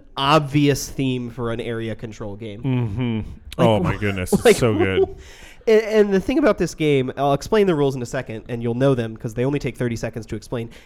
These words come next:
Speaker 1: is theme and me-, the melding of theme and mechanics may be the best ever.
Speaker 2: Yes.
Speaker 1: Like, it just fits.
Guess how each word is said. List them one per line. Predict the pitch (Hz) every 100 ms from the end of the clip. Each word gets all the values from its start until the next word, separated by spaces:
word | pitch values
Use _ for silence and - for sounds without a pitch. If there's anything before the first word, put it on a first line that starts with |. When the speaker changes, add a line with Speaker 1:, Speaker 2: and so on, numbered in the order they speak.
| -
Speaker 1:
is | 165 147 147 - -
theme | - - 208 220
and | 190
me-, | 151 -
the | 139
melding | 151 147 156 190 196 196
of | 143
theme | 147 139
and | 131
mechanics | 120 - 120 123 - - - - _ - -
may | 139 143 147 147 147 147
be | 143 139 131 117 - - - -
the | 135
best | 117 123 120 - -
ever. | 113 120 147 190 - - - - - - - -
Speaker 2:
Yes. | - 85 - - - - - - 127
Speaker 1:
Like, | 139 127
it | 156
just | 170 165 -
fits. | - 107 - -